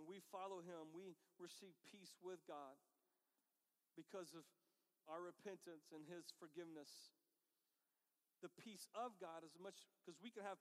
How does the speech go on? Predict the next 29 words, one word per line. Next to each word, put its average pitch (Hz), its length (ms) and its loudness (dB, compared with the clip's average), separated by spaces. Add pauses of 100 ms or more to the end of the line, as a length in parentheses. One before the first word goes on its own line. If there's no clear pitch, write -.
peace 214 240 -6 (160)
with 226 240 2
God 165 320 4 (160)
and 170 240 0
live 190 400 6 (320)
in 180 160 0
a 175 80 -2
position 180 480 0
where 170 80 2
we 180 160 2
don't 170 160 -2
have 170 160 2
the 165 160 -4
peace 180 320 -6
of 180 160 4
God. 143 320 0 (1400)
And, 170 240 2 (560)
and 175 160 0
the 180 80 0
Roman 214 400 2 (160)
shoes, 202 640 -4 (800)
okay, 180 240 4 (400)
they're, 185 240 2 (100)
they're 196 300 4 (400)
they're, 185 280 2 (200)
they 208 80 6
were 190 280 6 (840)
war 262 240 6
shoes. - 760 -2